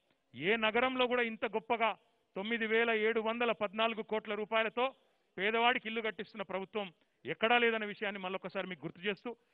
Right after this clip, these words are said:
పెద్దలు కిషన్ రెడ్డి గారికి అదే రకంగా వారు ఒక మాట అన్నారు, సికింద్రాబాద్ పార్లమెంట్ పరిధిలో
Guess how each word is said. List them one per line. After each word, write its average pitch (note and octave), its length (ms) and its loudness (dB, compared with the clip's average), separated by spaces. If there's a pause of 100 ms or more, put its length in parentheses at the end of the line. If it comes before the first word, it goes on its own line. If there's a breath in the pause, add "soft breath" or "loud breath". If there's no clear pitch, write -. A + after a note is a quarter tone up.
(200)
పెద్దలు G#3 280 2 (520)
కిషన్ G#3+ 240 0
రెడ్డి G#3 140 0
గారికి G#3+ 320 2 (420)
అదే G3 160 2
రకంగా G3+ 340 2 (120)
వారు F3+ 160 0
ఒక F#3 120 -4
మాట F#3 200 2
అన్నారు, F#3+ 220 -2 (580)
సికింద్రాబాద్ A3 520 2
పార్లమెంట్ G#3+ 420 0
పరిధిలో G#3+ 340 2